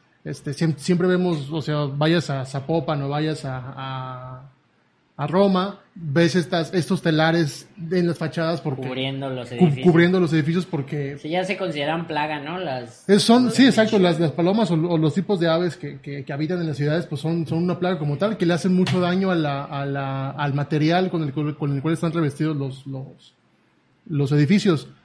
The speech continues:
Speaker 1: En este caso se supone que se usaron materiales, eh, eh, digamos, anticorrosivos,
Speaker 2: Ujú.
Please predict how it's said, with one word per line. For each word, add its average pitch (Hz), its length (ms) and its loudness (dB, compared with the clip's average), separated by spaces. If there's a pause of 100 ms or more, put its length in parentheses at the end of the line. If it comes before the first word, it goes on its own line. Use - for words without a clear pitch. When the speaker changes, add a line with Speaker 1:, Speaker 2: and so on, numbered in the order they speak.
(140)
Speaker 1:
En 175 220 4
este 202 240 2
caso 226 280 2
se 214 120 2
supone 185 280 0
que 202 140 -2
se 160 80 -2
usaron 165 580 -2
materiales, 165 960 0
eh, 135 460 -2 (1120)
eh, 147 460 -2
digamos, 170 760 -4
anticorrosivos, 196 1300 -2
Speaker 2:
Ujú. 135 320 -12